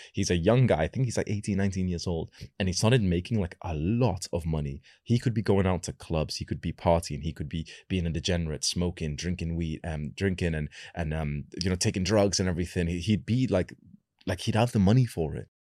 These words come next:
but he's not. He's staying true to his religion, to his faith. He's working hard. He's grinding. Many young guys, they don't make any success at all. But the guys who do stand out and they have that laser focus, like Mike just said, what happens,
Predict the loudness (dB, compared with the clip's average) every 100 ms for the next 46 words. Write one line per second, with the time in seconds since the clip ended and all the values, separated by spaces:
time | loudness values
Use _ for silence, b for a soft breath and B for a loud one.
0 | _ _ -4 -2 -2 -4 -6 _ _ _
1 | _ -10 -4 2 4 4 2 0 2 0
2 | -2 -2 -4 -2 -6 -4 -6 -6 -6 -8
3 | -10 _ _ _ -10 -4 -2 -2 -4 -6
4 | -8 -8 -12 _ _ -10 -6 -6 -6 -8
5 | -10 -14 _ _ _ B B -4 2 4
6 | 6 4 2 2 0 0 -4 -8 B B
7 | B B _ -4 0 2 2 0 -2 -2
8 | 0 0 0 0 0 -4 -4 -6 -10 _
9 | _ _ _ _ -8 -4 -2 4 6 6
10 | 4 2 4 4 4 2 4 4 2 0
11 | 0 2 2 2 2 2 2 0 0 2
12 | 2 2 -2 -4 -2 0 -2 -4 -6 -2
13 | -2 -4 -6 b b b _ _ _ -2
14 | 0 0 -2 0 -4 -4 -10